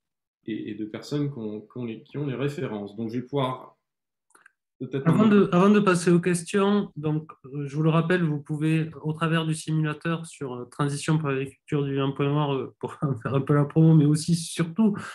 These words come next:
Speaker 2: pour, euh, mesurer où est-ce que vous en êtes, euh, vous pouvez simuler votre indice de ré-, régénération. Et, euh, et sur la plateforme, si vous êtes adhérent ou, euh, si vous souhaitez, euh,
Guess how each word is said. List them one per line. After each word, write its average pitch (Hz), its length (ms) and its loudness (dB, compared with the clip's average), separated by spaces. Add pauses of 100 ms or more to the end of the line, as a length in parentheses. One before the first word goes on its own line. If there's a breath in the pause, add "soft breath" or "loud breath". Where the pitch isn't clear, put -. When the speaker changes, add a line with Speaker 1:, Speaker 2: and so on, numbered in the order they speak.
(220 loud breath)
Speaker 2:
pour, 170 260 4
euh, 139 160 0
mesurer 190 720 8 (520 soft breath)
où 156 100 2
est-ce 170 140 0
que 165 100 0
vous 160 200 4
en 165 120 6
êtes, 180 260 2
euh, 143 520 -4 (240)
vous 147 160 -2
pouvez 151 380 0
simuler 170 340 4
votre 156 240 0
indice 151 240 0
de 147 80 -4
ré-, 139 240 -4
régénération. 143 840 -4 (1160 loud breath)
Et, 160 280 4
euh, 143 240 2 (1300 soft breath)
et 156 80 -2
sur 165 180 0
la 170 100 4
plateforme, 185 440 2
si 180 120 -4
vous 156 200 0
êtes 170 160 2
adhérent 180 680 0
ou, 180 260 -2
euh, 156 100 -2
si 139 180 -10
vous 156 160 -4
souhaitez, 170 420 -2
euh, 139 240 -4